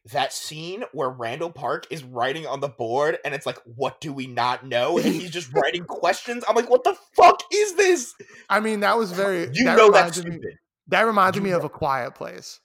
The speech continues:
Speaker 1: You know, yeah, but
Speaker 2: You know
Speaker 1: you
Speaker 2: that
Speaker 1: know
Speaker 2: meme?
Speaker 1: that that
Speaker 2: At
Speaker 1: was
Speaker 2: least
Speaker 1: dumb.
Speaker 2: three. <laughs>
Speaker 1: You know that that was dumb. Yeah, and he's like, "Is Vision dead? Where? Who are we? Like, space?" Like, I'm like, "Are, are you, like, they're pandering to
Speaker 2: Well,
Speaker 1: me." They,
Speaker 2: maybe,
Speaker 1: they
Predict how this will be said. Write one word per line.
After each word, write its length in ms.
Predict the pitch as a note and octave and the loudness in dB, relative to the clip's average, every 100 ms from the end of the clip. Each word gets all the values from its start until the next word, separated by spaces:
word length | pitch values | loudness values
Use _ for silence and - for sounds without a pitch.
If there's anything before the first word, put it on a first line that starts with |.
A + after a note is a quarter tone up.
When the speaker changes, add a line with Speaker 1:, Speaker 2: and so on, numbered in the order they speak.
| _ _ _ _ _ | _ _ _ _ _
Speaker 1:
You 280 | B2 E3 G3+ | -16 -14 -4
know, 220 | F3 E3+ E3 D3 A#2 | 2 4 2 -8 -14
yeah, 340 | C3 A3 D3 - - | 2 4 4 0 -10
but 180 | F#3 | -4
Speaker 2:
You 40 | G#3 | 2
know 80 | A3 | 4
Speaker 1:
you 60 | |
Speaker 2:
that 140 | G3+ G3 | 4 8
Speaker 1:
know 180 | D4+ G3+ | 8 8
Speaker 2:
meme? 160 | A3 | 4
Speaker 1:
that 140 | G3 F#3+ | -2 -2
that 140 | F3+ | 0
Speaker 2:
At 100 | F3+ | 2
Speaker 1:
was 100 | F3 | 2
Speaker 2:
least 380 | G#3 G#3+ E3+ A2 | 6 6 6 2
Speaker 1:
dumb. 80 | G#2+ | -4
Speaker 2:
three. 460 | F3 F3+ D#3 C#3+ | 0 0 0 -2
<laughs> 720 | E3+ - - - - - - - | -4 -4 -10 -12 -14 -14 -14 -10
Speaker 1:
You 180 | G#3 G#3 | -8 0
know 160 | G#3 A#3 | 4 4
that 100 | A#3 | 4
that 140 | A3 | 2
was 120 | G3 A#2 | 0 4
dumb. 140 | G#3+ - | 4 4
Yeah, 220 | G#4 E4+ - | 2 4 4
and 120 | A#3 | 0
he's 200 | C#4+ G#3 | -2 -2
like, 380 | G#3 F#3 F3+ - _ - - | 4 6 4 -4 _ -20 -16
"Is 180 | B2+ B2+ | -14 -12
Vision 360 | G#2+ D3 C#3+ D3+ | -12 -10 -10 -10
dead? 340 | - A2 - _ _ | -4 -4 -4 _ _
Where? 560 | A2+ C3 C#3 G3 B3 D4+ _ | -8 -2 2 4 4 0 _
Who 260 | G3 G#3+ A3 | -10 -8 -4
are 280 | D3 C#3+ G#3 | 0 0 0
we? 280 | F#4+ G#4 G#4 | -4 -6 -6
Like, 180 | D3 B2+ | -4 -4
space?" 460 | - D3+ A#3+ G#4 - | -6 -6 -4 -6 -8
Like, 220 | C3 B2+ - - | -8 -10 -20 -14
I'm 80 | F#3 | -6
like, 200 | F#3 - _ _ _ _ - | -6 -6 _ _ _ _ 4
"Are, 180 | F3+ F3 | 6 4
are 60 | E3+ | -2
you, 300 | F#3+ A#3+ C4 G3+ | -6 -10 -10 -10
like, 180 | E3+ _ - | -10 _ -2
they're 100 | D#3+ | -2
pandering 600 | - E4 A#4+ D#3+ B2+ G#2+ | -2 -2 0 -2 -4 -6
to 60 | |
Speaker 2:
Well, 120 | B2+ D#3+ | -6 -6
Speaker 1:
me." 180 | D3+ | -4
They, 60 | E3+ | -4
Speaker 2:
maybe, 200 | - D3+ | -2 -4
Speaker 1:
they 180 | C3 | -6